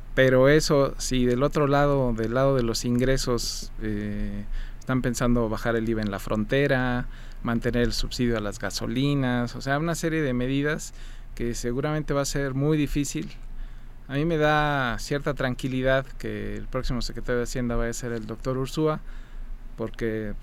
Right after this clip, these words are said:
es un muy buen economista y, y creo que todo lo que ha salido a decir a partir de,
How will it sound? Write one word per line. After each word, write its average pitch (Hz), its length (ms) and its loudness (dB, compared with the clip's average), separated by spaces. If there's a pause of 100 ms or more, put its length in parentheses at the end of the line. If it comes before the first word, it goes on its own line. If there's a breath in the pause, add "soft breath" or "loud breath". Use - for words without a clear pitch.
(160)
es - 140 -6
un 117 180 -2
muy 127 240 0
buen 131 220 2
economista 156 1120 2
y, 117 720 0 (240)
y 123 120 -6
creo 151 140 0
que 165 120 0
todo 165 280 10
lo 131 180 8
que 147 180 6
ha 127 640 4
salido 135 420 2
a 127 60 6
decir 127 440 2 (220)
a 110 300 -4
partir 123 400 0
de, 110 520 0